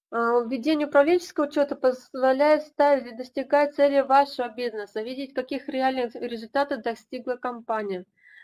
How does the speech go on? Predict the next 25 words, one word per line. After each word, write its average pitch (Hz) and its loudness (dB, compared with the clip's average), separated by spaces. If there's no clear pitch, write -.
прогнозировать 269 0
прибыль 240 -6
компании, 240 -4
предотвращать 233 -4
кассовые 247 -2
разрывы, 277 -4
планировать 247 -6
платежи, 220 -6
находить 269 -4
точки 277 0
роста 269 -2
компании, 294 -2
де-, 226 -8
детализировать 247 -6
прибыль 320 -4
и 269 -8
убытки, 220 -8
и 269 -6
узнать, 277 -2
за 254 0
счет 254 -6
чего 277 -4
можно 262 -2
сэкономить 240 -8
деньги. 202 -4